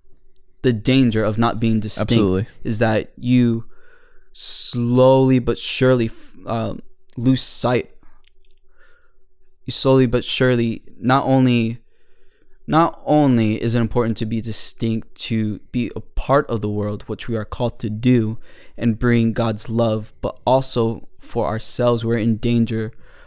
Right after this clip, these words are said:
Speaker 1: of, on the slippery slope of, of steering off the narrow path that Jesus has presented us.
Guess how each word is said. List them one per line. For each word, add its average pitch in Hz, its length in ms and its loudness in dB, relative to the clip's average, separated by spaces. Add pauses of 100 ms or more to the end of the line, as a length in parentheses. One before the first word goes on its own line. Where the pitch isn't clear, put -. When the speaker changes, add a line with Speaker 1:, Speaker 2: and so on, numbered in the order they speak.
(160)
Speaker 1:
of, 113 340 -2 (100)
on 113 120 2
the 110 80 0
slippery 120 500 0
slope 113 540 -2 (260)
of, 110 300 -10 (1040)
of - 100 -8
steering 123 580 0
off 110 440 -2
the 117 80 0
narrow 107 240 4
path 104 340 -2
that 104 120 -6
Jesus 107 260 -6
has 87 120 -8
presented - 540 -8
us. - 340 -12